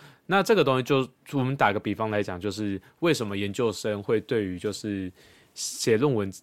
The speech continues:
就是写论文进展被问这件事情会特别烦躁？因为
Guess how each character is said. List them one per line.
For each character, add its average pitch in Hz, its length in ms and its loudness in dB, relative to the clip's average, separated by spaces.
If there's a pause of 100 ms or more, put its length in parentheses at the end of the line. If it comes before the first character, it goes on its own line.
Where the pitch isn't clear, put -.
(260)
就 135 140 2
是 127 160 0
写 117 180 2
论 131 160 2
文 107 160 -2
进 113 240 -2
展 92 220 -8
被 113 160 2
问 110 260 0
这 92 140 -8
件 104 100 -4
事 104 140 -6
情 95 140 -10
会 92 80 -8
特 110 120 -4
别 95 160 -4
烦 95 220 -10
躁？ 107 100 -6
因 139 80 -4
为 196 160 0